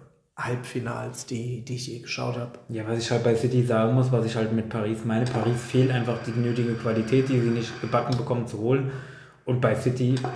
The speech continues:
Speaker 2: die schlagen sich selber und das Jahr für Jahr. Und das ist mittlerweile schon ein bisschen traurig eigentlich, das sich
Speaker 1: Ja.
Speaker 2: anzugucken, weil die sich wirklich einfach nur noch selber schlagen.
Speaker 1: Ja.
Speaker 2: Und, ähm, ja, Mentalitätsmonster, bla, bla, bla,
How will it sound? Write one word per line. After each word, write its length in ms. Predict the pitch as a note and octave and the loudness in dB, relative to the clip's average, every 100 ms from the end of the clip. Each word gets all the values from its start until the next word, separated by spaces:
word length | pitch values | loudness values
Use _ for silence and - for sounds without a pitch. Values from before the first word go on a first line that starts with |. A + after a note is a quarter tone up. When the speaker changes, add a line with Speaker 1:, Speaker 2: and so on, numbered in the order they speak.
| - | -6
Speaker 2:
die 60 | |
schlagen 340 | - A2+ G#2 A2 | -4 -2 0 -2
sich 100 | A2 | -2
selber 320 | - C3 B2+ | 2 4 4
und 100 | G2+ | 0
das 160 | G2 - | -2 0
Jahr 200 | A2 A2+ | 0 2
für 120 | A#2+ | 0
Jahr. 180 | A2 A#2+ | 2 2
Und 100 | A2 - - | 0 -2 -4
das 120 | B2+ | -4
ist 80 | B2 | -4
mittlerweile 360 | A#2 A#2 A2 A2 | -2 0 0 0
schon 100 | A#2+ | -2
ein 60 | |
bisschen 200 | - - - - - _ _ | -6 -10 -14 -18 -20 _ _
traurig 520 | - D3+ F3+ F#3 D3+ | -6 0 0 -2 -6
eigentlich, 260 | G#2 A2 A2 | -6 -6 -4
das 120 | A#2 | -6
sich 100 | - | -6
Speaker 1:
Ja. 60 | A2 | 0
Speaker 2:
anzugucken, 400 | B2 C3+ C3+ - | 2 2 0 -2
weil 100 | A#2 | -2
die 120 | A2+ | -2
sich 280 | A2+ - C3 | -4 -8 0
wirklich 440 | C3 - D#3 - C3 | 2 4 0 -2 -2
einfach 200 | B2 B2 | -2 2
nur 100 | B2+ | 2
noch 140 | C#3 C3 | 4 2
selber 260 | D3 C#3 | 0 0
schlagen. 340 | A#2 G#2+ G2 G2 | -2 -4 -8 -6
Speaker 1:
Ja. 220 | B2 C3+ C3 - - - - | -4 -4 -6 -12 -20 -20 -6
Speaker 2:
Und, 360 | B2+ A#2 A2 - | -2 0 -2 -6
ähm, 460 | - A#2 A2+ A2 - - _ - | -2 0 2 0 -4 -14 _ -4
ja, 260 | A#2+ B2 C#3+ | 2 4 4
Mentalitätsmonster, 840 | C3+ B2 A#2 C3 C3+ C3+ B2 B2 | 2 2 2 2 2 0 0 0
bla, 200 | B2 A#2+ | 2 0
bla, 180 | A#2 A#2 | 0 -2
bla, 800 | G#2 B2 C3 D3 - - - - | 0 0 0 -2 -6 -14 -20 -20